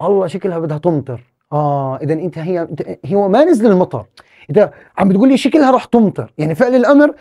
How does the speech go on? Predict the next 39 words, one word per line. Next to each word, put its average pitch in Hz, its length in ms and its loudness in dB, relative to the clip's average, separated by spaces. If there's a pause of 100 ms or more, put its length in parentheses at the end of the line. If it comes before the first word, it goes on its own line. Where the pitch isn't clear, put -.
(160)
ممكن 196 200 2
يودي 226 280 4
للمستقبل. 180 640 0
تعالوا 311 320 4
نشوف، 151 320 0
يعني 156 220 -2 (160)
look 311 220 2
فعل 269 300 2
أمر، 254 220 2
آه، 220 140 2
بس 185 180 -2
ما 220 100 4
بيحدد. 156 500 -2
كمل. 143 320 -2 (760)
"It 262 100 2 (260)
to 160 60 0
rain"، 160 240 0 (880)
سوف 233 360 -2
تمطر. 180 540 -2 (720)
آه، 135 400 -4
فيها 165 320 -6
مطر، 147 340 -8 (100)
فيها 175 300 -6
كذا. 143 360 -4 (380)
إذا 175 120 2
هنا 220 480 2
هذا 220 320 -2
إشي 196 180 -6
يا 170 60 -4
جماعة 208 280 -2
الخير 185 220 -6
من 170 180 -2
ضمن 226 240 0
خرائط 185 540 0
الطقس، - 420 -6
يعني 139 180 -6
بيحكي 196 300 -6
عن 196 160 -6
ال-، 202 440 -4